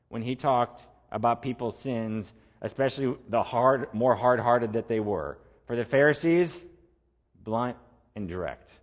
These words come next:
Why? He was trying to jar them. They thought they had it all figured out, and he's trying to awaken them to their slumberness. And then we wanna give harsh words for, for smaller struggles that people have.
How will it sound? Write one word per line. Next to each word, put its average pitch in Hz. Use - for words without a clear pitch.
Why? 123
He 135
was 120
trying 139
to 123
jar 123
them. 104
They 127
thought 135
they 135
had 127
it 120
all 135
figured 135
out, 127
and 110
he's 135
trying 131
to 123
awaken 113
them 80
to 117
their 107
slumberness. 95
And 127
then 143
we 156
wanna 160
give 135
harsh 156
words 131
for, 131
for 123
smaller 120
struggles 90
that 85
people 80
have. 76